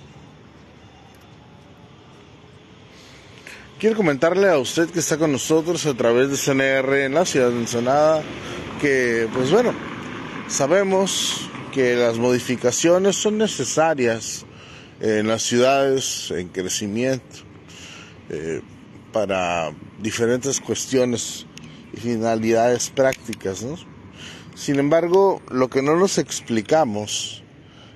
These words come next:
es el romper las cosas solamente por romperlas, porque si fuera por mejorar, pues bueno, habría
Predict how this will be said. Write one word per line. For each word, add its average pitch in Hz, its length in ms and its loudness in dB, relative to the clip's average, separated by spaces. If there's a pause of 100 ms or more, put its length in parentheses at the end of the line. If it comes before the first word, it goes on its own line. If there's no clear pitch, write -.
(140)
es 156 220 -2
el 196 240 4
romper 156 960 0 (1000)
las 160 220 2
cosas 180 280 2
solamente 151 540 2
por 127 180 -2
romperlas, 131 840 -2 (560)
porque 139 560 2 (640)
si - 160 -6
fuera 208 260 4
por 165 200 0
mejorar, 117 600 2 (840)
pues 127 180 0
bueno, 156 220 4
habría 151 640 4